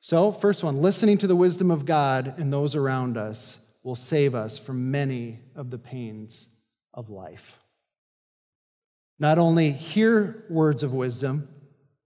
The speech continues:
but hold on to it with all that you have.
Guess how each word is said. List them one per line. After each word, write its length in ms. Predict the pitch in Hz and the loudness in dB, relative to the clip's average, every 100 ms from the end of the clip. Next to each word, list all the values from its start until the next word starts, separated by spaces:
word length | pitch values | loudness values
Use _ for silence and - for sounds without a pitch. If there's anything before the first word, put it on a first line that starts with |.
| _ _ _ _ _ | _ _ _ _ _
but 120 | 156 | -6
hold 440 | 139 - 180 170 170 | -6 0 4 4 2
on 320 | 180 180 180 | 0 2 0
to 240 | 180 147 127 | -2 -4 -4
it 160 | 117 - - _ _ _ _ _ _ _ - | -6 -10 -20 _ _ _ _ _ _ _ -4
with 200 | 151 139 - | -2 -2 -6
all 300 | - 147 143 | -2 2 2
that 200 | 139 131 | 0 -4
you 80 | 139 | -8
have. 380 | 107 117 101 107 | -8 -8 -8 -14